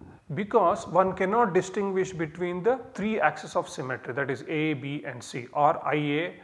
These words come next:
uh, mo-, three moments of inertia are exactly the same. So, one, because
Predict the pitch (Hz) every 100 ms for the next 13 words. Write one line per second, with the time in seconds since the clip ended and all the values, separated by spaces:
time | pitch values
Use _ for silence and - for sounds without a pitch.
0 | - - 139 123 156 156 160 160 156 151
1 | 170 151 147 147 - 151 135 127 156 156
2 | 156 156 - 175 254 - - - - 214
3 | 156 170 170 - - - 165 156 180 180